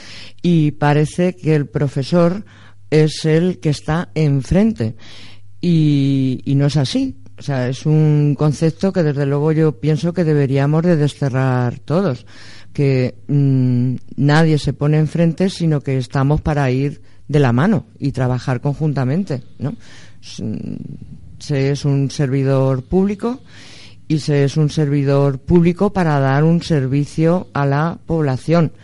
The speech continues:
eh, dentro de las limitaciones que puedas tener. En este caso, pues claro, como ya, eh, es, es muy manido el tema, ¿no? De la,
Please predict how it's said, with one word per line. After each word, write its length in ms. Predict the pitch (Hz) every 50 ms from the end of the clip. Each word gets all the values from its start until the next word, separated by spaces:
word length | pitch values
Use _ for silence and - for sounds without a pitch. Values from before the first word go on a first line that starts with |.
| - - - - - - - - - - - -
eh, 260 | - 127 131 123 123 120
dentro 440 | 107 82 139 139 139 123 143 139 143
de 80 | 147
las 140 | 139 139 139 135
limitaciones 640 | 139 139 139 135 - 139 135 - 151 147 160 180 -
que 100 | - 175
puedas 600 | - 143 139 135 135 127 127 127 127 127 123 -
tener. 480 | - - 131 123 143 175 190 165 143 - -
En 140 | 117 117
este 220 | 120 120 - - 120
caso, 320 | - 127 127 113 139 135
pues 240 | - 156 151 143 107
claro, 280 | 101 117 135 139 151 143
como 220 | 143 135 127 123
ya, 360 | 123 127 131 127 123 127 110 - -
eh, 680 | - 67 55 60 - - - 58 67 - - 55 50 - -
es, 220 | - 127 - - - - - - -
es 120 | 135 135
muy 260 | 135 135 139 147 147
manido 380 | 143 135 127 131 135 135 131 131
el 100 | 131 123
tema, 260 | - 156 151 147 139 139
¿no? 200 | 139 139 147 160
De 120 | 151 143
la, 200 | 135 131 123 123